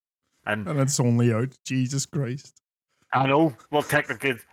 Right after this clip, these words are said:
Speaker 1: it's only, uh, it's only out today. This happened to me during the week, so fuck knows what's going on now. Um, but, uh, the cast of characters they give us is a, a nice mixture of, uh, old and new. There is no brand new people in this, I've noticed.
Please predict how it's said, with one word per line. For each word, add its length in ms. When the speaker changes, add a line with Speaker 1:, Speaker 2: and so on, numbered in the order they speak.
Speaker 1:
it's 140
only, 200
uh, 160
it's 180
only 160
out 120
today. 240
This 160
happened 260
to 40
me 120
during 380
the 100
week, 460
so 280
fuck 300
knows 220
what's 140
going 140
on 180
now. 240
Um, 440
but, 260
uh, 240
the 120
cast 300
of 80
characters 380
they 120
give 220
us 220
is 180
a, 220
a 60
nice 340
mixture 520
of, 360
uh, 240
old 420
and 240
new. 240
There 140
is 220
no 440
brand 420
new 140
people 400
in 80
this, 200
I've 140
noticed. 400